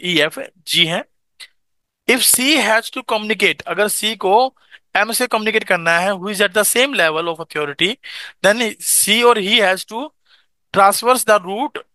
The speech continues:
C B A L M। तो उसको यहां तक पहुंचने में किस तरीके से बात करनी पड़ेगी? सी को बी से बी तक, बी को ए से, ए को ई से,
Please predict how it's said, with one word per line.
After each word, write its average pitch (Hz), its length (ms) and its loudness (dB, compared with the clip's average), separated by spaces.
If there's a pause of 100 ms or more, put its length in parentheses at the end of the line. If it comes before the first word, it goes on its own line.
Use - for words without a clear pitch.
(140)
C 233 420 2
B 190 180 0 (240)
A 190 120 6 (260)
L 196 160 -2 (140)
M। 165 100 0 (640)
तो 202 40 -2
उसको 226 260 0
यहां 196 200 6
तक - 200 -4
पहुंचने 202 360 -4
में 226 160 0
किस - 200 -4
तरीके 214 240 2
से 202 100 2
बात 190 200 2
करनी 196 220 -6
पड़ेगी? 185 400 -2 (540)
सी - 280 2
को 240 220 -2 (320)
बी 170 280 -4
से 226 180 2
बी 180 220 -2
तक, 269 260 0
बी 170 260 -8
को 208 200 0
ए 185 160 4
से, 233 200 0
ए 185 220 0
को 202 200 -2
ई 180 200 0
से, 202 160 0